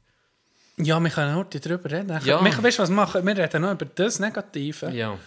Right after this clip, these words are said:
Speaker 1: Dann machen wir dann Pause.
Speaker 2: Genau, das finde ich eine gute Idee.
Speaker 1: Es ist, was mich vor allem schockiert, ist, das, was du jetzt lesest und siehst, ist die, die Unmenschlichkeit,
Speaker 2: Unmenschlich.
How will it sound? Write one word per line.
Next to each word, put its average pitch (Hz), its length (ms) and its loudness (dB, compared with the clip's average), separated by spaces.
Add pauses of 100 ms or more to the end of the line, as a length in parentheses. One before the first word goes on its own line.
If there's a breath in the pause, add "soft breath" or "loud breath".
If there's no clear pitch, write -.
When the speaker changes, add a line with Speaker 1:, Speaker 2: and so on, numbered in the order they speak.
(140)
Speaker 1:
Dann 151 120 0
machen 160 260 0
wir 139 40 -2
dann 156 160 -4
Pause. 127 480 -8 (140)
Speaker 2:
Genau, 95 440 -8
das 107 160 -12
finde 98 220 -12
ich 90 80 -16
eine 98 140 -16
gute - 160 -20
Idee. - 240 -20 (240)
Speaker 1:
Es 180 200 4
ist, - 280 0 (1200)
was 143 360 -2
mich 190 560 0
vor 160 160 -8
allem 156 380 -4 (500)
schockiert, - 1000 -6
ist, - 280 -6
das, - 160 -10
was 127 120 -12
du 139 80 -12
jetzt - 180 -10
lesest 151 480 -6
und - 160 -12
siehst, 143 720 -6
ist - 320 -12
die, 127 140 -14 (720)
die 135 120 -10
Unmenschlichkeit, 160 1120 -6
Speaker 2:
Unmenschlich. 104 640 -12